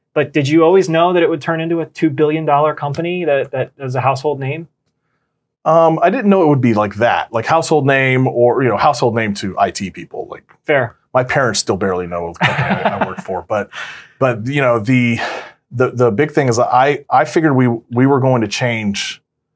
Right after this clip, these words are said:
Speaker 2: the way things are done.
Speaker 1: Yep.
Speaker 2: So that's what I was always fully confident this will work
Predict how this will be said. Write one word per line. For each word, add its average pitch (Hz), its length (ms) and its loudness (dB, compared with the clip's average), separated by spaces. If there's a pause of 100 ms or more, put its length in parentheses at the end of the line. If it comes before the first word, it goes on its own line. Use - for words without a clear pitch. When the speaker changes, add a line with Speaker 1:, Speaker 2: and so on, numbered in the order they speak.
(580)
Speaker 2:
the 117 60 -2
way 123 200 2
things 110 300 -4
are - 60 -6
done. - 300 -6 (180)
Speaker 1:
Yep. 120 200 -6 (400)
Speaker 2:
So - 100 -6
that's 127 200 0
what 135 80 -4
I 139 120 4
was 147 100 0
always 135 320 2
fully 139 160 4
confident 127 440 0
this 123 220 0
will 120 320 4
work 104 680 -2